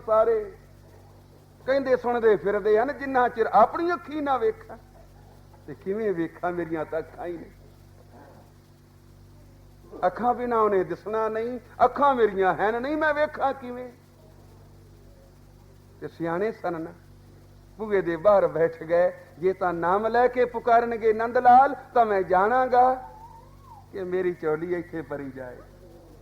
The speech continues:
ਜੋ ਇਤਨੀ ਗੱਲ ਨਹੀਂ ਜਾਣਦਾ ਸੀ ਤੇ ਐਵੇਂ ਸੁਣ ਸੁਣ ਕੇ ਮਗਰ ਲੱਗ ਤੁਰਦੇ ਹਾਂ। ਕਿਸੇ ਨੇ ਕੋਈ ਸਿਫਤ ਕੀਤੀ ਕਿਸੇ ਦੀ, ਝਟ ਜਾ ਮੁਰੀਦ ਹੋਏ। ਪਰ ਜੋ ਸਮਝਦਾਰ ਹੁੰਦੇ ਹਨ, ਜੋ ਸਿਆਣੇ ਹੁੰਦੇ ਹਨ,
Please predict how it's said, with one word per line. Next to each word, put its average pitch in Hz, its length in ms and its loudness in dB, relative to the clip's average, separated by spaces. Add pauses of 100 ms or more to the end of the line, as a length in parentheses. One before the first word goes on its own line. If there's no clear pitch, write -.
(1600)
ਜੋ 196 140 -4
ਇਤਨੀ 320 340 -6
ਗੱਲ 294 280 0
ਨਹੀਂ 277 200 -8
ਜਾਣਦਾ 214 460 0
ਸੀ 311 200 -4
ਤੇ 302 120 -14
ਐਵੇਂ 262 300 -6
ਸੁਣ 185 220 -6
ਸੁਣ 190 240 -6
ਕੇ 247 120 -2
ਮਗਰ 202 320 -2
ਲੱਗ 170 140 0
ਤੁਰਦੇ 175 540 -10
ਹਾਂ। 165 80 -20 (540)
ਕਿਸੇ 190 240 -2
ਨੇ 185 120 2
ਕੋਈ 180 200 -4
ਸਿਫਤ 196 300 -6
ਕੀਤੀ 214 400 -10
ਕਿਸੇ 269 380 -4
ਦੀ, 277 180 -10
ਝਟ 190 400 -2
ਜਾ 202 220 6
ਮੁਰੀਦ 175 360 -2
ਹੋਏ। - 240 -14 (1400)
ਪਰ 135 80 -10
ਜੋ 143 160 -10
ਸਮਝਦਾਰ 185 800 0
ਹੁੰਦੇ 151 400 -12
ਹਨ, - 80 -20 (440)
ਜੋ 175 140 -2
ਸਿਆਣੇ 294 560 -2
ਹੁੰਦੇ 277 460 -4
ਹਨ, 247 140 -12